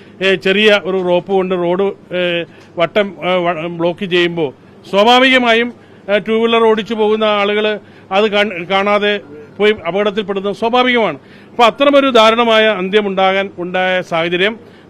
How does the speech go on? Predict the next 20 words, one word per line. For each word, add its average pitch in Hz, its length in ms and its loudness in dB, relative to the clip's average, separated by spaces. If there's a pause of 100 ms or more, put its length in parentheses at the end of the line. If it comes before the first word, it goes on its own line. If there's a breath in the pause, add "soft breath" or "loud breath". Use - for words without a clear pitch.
പോലീസിന്റെ 196 560 0
ഭാഗത്തുനിന്ന് 175 680 -2 (100)
വന്ന 170 340 -4 (340 loud breath)
ഗുരുതരമായ 226 840 4 (100)
വീഴ്ചയാണ് 175 720 0
എന്നുള്ളതാണ് 160 460 -2
എം 156 180 -4
എൽ 160 100 -4
എ 160 60 -2
എന്നുള്ള 151 200 -8
എനിക്ക് 143 180 -10
പറയാനുള്ളത്. 107 600 -12
ആശുപത്രിയിൽ 220 600 -2
ഇപ്പോൾ - 680 -4
ഇന്നലെ 214 340 4
രാത്രി 208 320 2
വന്നു, 208 220 -2
ഇന്ന്, 202 380 -2
ഏ, 190 320 0
ഇപ്പോൾ 196 280 -4